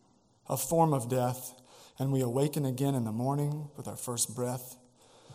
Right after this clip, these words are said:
and we are inspired. As you breathe in, focus on the coolness that you experience on the in-breath.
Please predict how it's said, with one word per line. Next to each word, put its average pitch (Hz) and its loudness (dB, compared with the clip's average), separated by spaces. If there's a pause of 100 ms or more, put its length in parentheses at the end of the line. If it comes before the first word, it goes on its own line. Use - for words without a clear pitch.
(720)
and 135 4
we 131 6
are 120 4
inspired. 110 4 (3750)
As 151 10
you 185 4
breathe 165 4
in, 156 4 (1120)
focus - 8
on 151 6
the 123 2
coolness 151 6 (100)
that 127 0
you 131 2
experience 120 2
on 117 -2
the 120 -4
in-breath. 110 -4